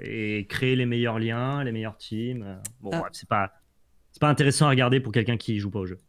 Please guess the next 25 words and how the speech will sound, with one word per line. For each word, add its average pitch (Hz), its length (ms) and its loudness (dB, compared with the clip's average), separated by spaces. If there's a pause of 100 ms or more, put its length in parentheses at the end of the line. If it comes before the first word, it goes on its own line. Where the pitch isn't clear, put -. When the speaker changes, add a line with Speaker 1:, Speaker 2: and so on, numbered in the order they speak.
(120)
Speaker 2:
Alors, 123 280 -2
euh, 120 80 2
Genesis 139 440 0
France, 175 440 -2
euh, 117 280 0
malheureusement, 127 680 0
euh, 113 420 0
on 113 180 -4
ne, 110 160 -4
on 113 140 -4
ne 110 260 0
fait - 200 -6
plus 131 160 2
vivre 143 180 0
Instagram 127 460 -2
et 123 100 -6
on 113 80 -4
va 107 120 -2
arrêter 107 260 -2
de 113 80 -6
dire 127 200 -6
qu'on 110 140 -6
a 104 60 -4
un - 20 -4
réseau 113 300 -6